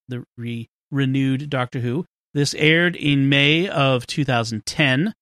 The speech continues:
and we have, it's the seventh episode of that season, so we have Amy and Rory and the Doctor, and,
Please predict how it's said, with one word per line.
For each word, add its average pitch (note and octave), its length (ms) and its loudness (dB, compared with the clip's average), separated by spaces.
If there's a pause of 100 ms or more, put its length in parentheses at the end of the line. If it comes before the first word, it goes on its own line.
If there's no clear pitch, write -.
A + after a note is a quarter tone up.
(320)
and B2 380 0
we B2+ 160 0
have, B2+ 260 2
it's - 200 -4
the C#3 40 -2
seventh D#3+ 320 2
episode D3+ 280 0
of C3 80 -2
that B2+ 180 -2
season, E3 380 -4
so D#3 100 -4
we B2+ 80 0
have B2 160 0
Amy F3+ 300 2
and F3+ 100 2
Rory D3 280 4
and D#3 80 0
the D#3+ 60 0
Doctor, C#3 500 -2 (580)
and, C#3 680 0